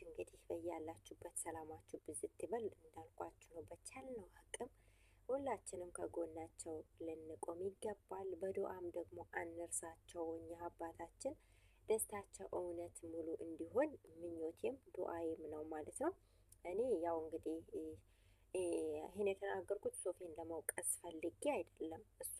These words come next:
ክፉ አስባ አይደለም። ያው እሳቸውን ለመርዳት ሰው ፈጥኖ እንዲረዳቸው በማለት ነው።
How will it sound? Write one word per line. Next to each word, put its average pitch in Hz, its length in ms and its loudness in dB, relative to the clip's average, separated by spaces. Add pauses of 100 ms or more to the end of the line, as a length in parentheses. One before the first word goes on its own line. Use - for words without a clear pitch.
(140)
ክፉ - 320 -12
አስባ 165 480 0
አይደለም። 185 580 2
ያው 175 220 4
እሳቸውን 175 680 0 (400)
ለመርዳት 175 580 2 (260)
ሰው 202 200 6 (140)
ፈጥኖ 185 440 -4
እንዲረዳቸው 180 960 2
በማለት 170 560 -2
ነው። 160 180 -4